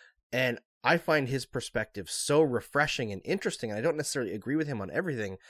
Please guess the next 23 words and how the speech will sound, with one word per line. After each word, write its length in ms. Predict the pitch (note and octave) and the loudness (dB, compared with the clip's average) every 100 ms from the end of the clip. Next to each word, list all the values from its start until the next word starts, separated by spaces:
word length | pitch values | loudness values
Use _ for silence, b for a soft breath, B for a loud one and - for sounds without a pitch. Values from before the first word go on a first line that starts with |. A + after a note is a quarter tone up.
| B B - | B B -4
but 100 | A#2+ | -2
having 400 | - C#3+ D#3+ D3+ | 4 6 6 2
someone 360 | - C#3 C3 | 2 2 2
with 100 | A#2 | -2
a 60 | A2 | -4
perspective 680 | A2+ - - C#3 - G2 E2+ | -6 -6 -2 -2 -2 -8 -2
like 300 | G#2 F#3+ - | 0 0 0
that, 260 | F2 D#2 - b b | -4 -4 -14 b b
I 100 | C#3 | -2
think, 160 | C3 G#2 | 0 -2
is 160 | G2 - | -6 -6
invaluable 880 | A#2 G2 D#2+ G2 C#3+ A#2+ E2+ E2 G2+ b b b | -6 -8 -6 2 2 2 -2 -8 -10 b b b
in 100 | A#2 | -2
a 60 | |
game 320 | G2+ A#2 A#2+ A2+ | 0 0 0 -2
that's 280 | G2+ - - _ _ _ _ _ _ | -4 -10 -16 _ _ _ _ _ _
so 380 | - - - E3 | -8 -2 6 8
adaptable 640 | D#3+ B2 B2+ - A#2+ G#2+ - | 8 6 4 2 -4 -4 -2
and 180 | G#2+ G#2+ | -4 -4
so 280 | - B2 - | 0 0 0
open 320 | C3 - B2 | -2 -2 -4
to 120 | - | -6
change 680 | F#2 - C3+ B2 A#2 G#2+ - | -8 -4 -2 0 0 -2 -6